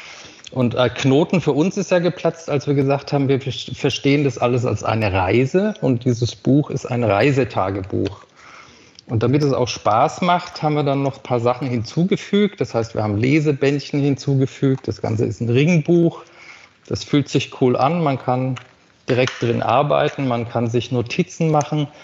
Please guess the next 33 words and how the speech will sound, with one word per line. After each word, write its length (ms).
Wir 120
haben 180
Post-its 680
reingemacht, 680
die 60
man 140
sich 200
auf 100
verschiedene 420
Seiten 380
kleben 360
kann 260
und 120
es 140
gibt 220
kleine 260
Heftchen, 440
die 140
eingeklebt 600
sind. 240
Also 200
wenn 100
man 160
sieht, 560
äh, 260
kann 160
man 100
sich 160
vorstellen, 440
das 140
macht 220
wirklich 240
Spaß 560